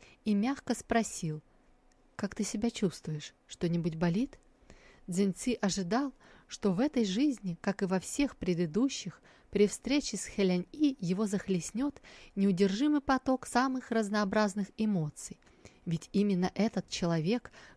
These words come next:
вызывал в нем безумную любовь, чтобы затем жестко раздавить. Однако прошли уже сотни лет. Сейчас, увидев его,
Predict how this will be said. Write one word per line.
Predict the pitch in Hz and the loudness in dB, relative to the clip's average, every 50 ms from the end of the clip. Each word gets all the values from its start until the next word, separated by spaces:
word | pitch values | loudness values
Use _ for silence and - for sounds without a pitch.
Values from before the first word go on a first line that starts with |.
| - | -4
вызывал | 170 175 165 - 180 156 190 240 262 240 | -2 -2 0 0 0 0 2 2 0 0
в | 226 | 0
нем | 233 233 233 226 - - - _ | -2 -2 -4 -4 -6 -12 -14 _
безумную | - 180 185 180 165 170 202 208 214 214 214 214 202 | -2 0 2 2 2 2 0 0 2 2 2 2 2
любовь, | 208 202 185 233 277 277 - - - _ - - - - _ | 2 2 2 0 0 -2 -2 -8 -20 _ -20 -20 -20 -20 _
чтобы | - - - 220 190 190 | -8 -2 0 2 2 4
затем | 180 170 180 170 - - 202 190 185 180 | 2 2 0 0 0 -2 -2 0 0 -2
жестко | 175 165 196 240 254 - - - - 233 214 - - | -2 -2 -2 -2 -2 -4 -8 -4 -4 -4 -4 -4 -2
раздавить. | - 202 202 185 175 170 185 175 156 156 147 - _ - - _ _ _ - - - - - - | -2 0 0 0 2 2 2 2 2 0 -4 -8 _ -20 -20 _ _ _ -20 -20 -20 -20 -12 -4
Однако | - 180 160 156 196 254 285 269 - - 160 - - - - - - | -2 -2 0 0 0 0 0 -2 -2 -6 -8 -8 -10 -20 -12 -6 -2
прошли | 190 185 175 - - - 247 285 277 | 0 0 0 0 -2 -2 0 2 2
уже | 262 240 202 220 208 202 - | 2 2 0 0 -2 -4 -6
сотни | - - - - - 247 269 - - - 220 220 | -10 -14 -8 -2 -2 -2 -2 -2 -4 -6 -4 -2
лет. | 214 196 165 160 151 147 - - - - _ _ _ - - - - - - - - | 0 0 2 0 0 -2 -6 -14 -20 -20 _ _ _ -20 -20 -20 -20 -20 -20 -20 -14
Сейчас, | - - 196 180 - 208 190 175 - - | -8 -6 -4 -2 0 2 0 0 0 -2
увидев | 185 165 185 196 180 165 170 - | -2 0 0 -2 -2 -2 -6 -6
его, | - 170 175 165 175 240 277 285 | -4 -2 -2 0 0 0 -2 -2